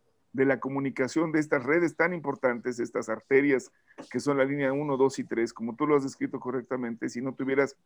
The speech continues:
alguna, algún mecanismo alternativo y la red de transporte público, R T P,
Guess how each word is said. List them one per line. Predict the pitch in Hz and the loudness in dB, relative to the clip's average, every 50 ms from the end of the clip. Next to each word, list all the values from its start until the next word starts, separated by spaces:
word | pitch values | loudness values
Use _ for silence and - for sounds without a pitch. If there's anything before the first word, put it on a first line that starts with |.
| _ _ _ _ _ _ - | _ _ _ _ _ _ -4
alguna, | - 131 143 151 156 156 151 - 135 | 0 0 0 0 0 -2 -4 0 2
algún | 135 135 135 143 156 | 2 2 2 2 -2
mecanismo | 151 - 143 139 151 151 147 | -2 0 0 0 0 0 -2
alternativo | 139 - 143 135 135 131 - - 165 160 143 131 110 - | -2 -2 -2 -2 -2 -2 -2 -4 -4 0 0 0 2 2
y | 135 127 | 0 2
la | 127 123 | 2 2
red | 120 139 165 190 | 2 4 4 4
de | 202 | 4
transporte | 196 - 156 139 - - 143 147 147 - - | 2 2 -2 -2 -2 -2 -4 -4 -2 -4 -6
público, | 113 - 117 113 120 151 - - 143 127 | -6 -6 -8 -6 -6 -8 -6 -4 -2 -2
R | 113 120 131 117 | -2 -2 -4 -4
T | - 117 | -4 -6
P, | - - 127 127 127 | -4 -2 -4 -4 -4